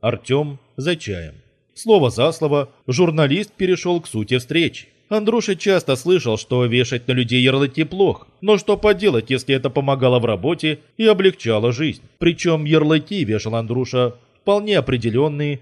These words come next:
и уважительные. Nike и Adidas одни ассоциировались у него с Найком, гибкие, обтекаемые, тягучие. Артём же предстал каноническим Адидасом, сплошь углы до сколы,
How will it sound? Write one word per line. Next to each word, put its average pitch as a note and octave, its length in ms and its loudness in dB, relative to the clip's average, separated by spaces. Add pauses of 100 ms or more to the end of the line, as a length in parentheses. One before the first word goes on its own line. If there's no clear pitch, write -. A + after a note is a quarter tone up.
(140)
и F3 40 -2
уважительные. E3+ 920 -2 (260)
Nike F3 380 4
и D3+ 160 2
Adidas G#2 560 -4 (260)
одни A2+ 480 -4 (140)
ассоциировались F3+ 880 0
у - 20 -6
него E3+ 240 -2
с - 140 -8
Найком, A2+ 400 -4 (260)
гибкие, G2+ 600 -4
обтекаемые, C#3 840 -4 (160)
тягучие. F3 640 -6 (340)
Артём G#3 460 0
же G3+ 140 2
предстал F3 480 -4
каноническим C#3 800 -2
Адидасом, C#3 600 -2 (220)
сплошь G#3 480 0
углы B2+ 300 2
до C3+ 120 0
сколы, C3 480 -2